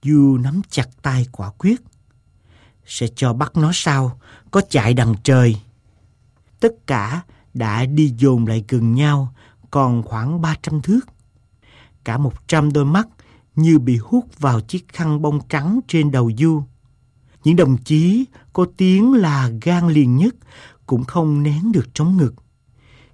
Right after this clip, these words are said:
Du vừa đưa tay lên cởi chiếc khăn bông chưa ra khỏi đầu. Một tiếng thét xung phong vang dội núi rừng. Từng tổ nhảy vào ôm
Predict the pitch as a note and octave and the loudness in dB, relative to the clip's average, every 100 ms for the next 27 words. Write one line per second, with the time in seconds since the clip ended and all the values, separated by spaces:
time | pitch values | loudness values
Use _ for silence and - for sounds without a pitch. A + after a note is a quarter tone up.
0 | _ C3 D3+ D#3 D3+ B2+ - _ _ C3 | _ -2 2 4 2 -2 -14 _ _ 0
1 | C3+ B2+ D#3 - E3 D#3 D#3 D3 - A#2+ | 2 2 -2 -2 -2 0 0 -2 -6 -6
2 | A#2 - F#3+ - E3 D#3 E3 D3+ C#3+ - | -6 -6 -8 -6 -6 -2 0 0 -2 -4
3 | D#3+ D#3+ - C3 D3+ D3+ C3+ A#2+ - _ | -4 -4 -4 -6 -2 0 0 -2 -10 _
4 | _ _ _ _ _ _ - A#2+ A#2 G#2+ | _ _ _ _ _ _ 0 2 2 -2
5 | - D#3+ F#3+ F#3 - - F3 - F3 E3 | -4 -2 -2 -4 -4 0 0 2 0 0
6 | D3 D#3+ E3+ F#3+ E3 C3 A2 A2 C#3 F3 | -2 -2 -2 -2 -2 -2 -2 0 0 0
7 | G3 D#3+ C3 A#2+ - _ _ _ _ _ | 2 2 2 -2 -8 _ _ _ _ _
8 | _ _ D#3+ D#3 C3+ D3+ C#3 F3+ A#3+ _ | _ _ 2 2 2 2 4 2 -2 _
9 | _ _ B2+ C#3 F3 E3 C3+ C3 C3 - | _ _ 2 2 2 0 0 0 -2 0
10 | F#3 F3+ | 2 2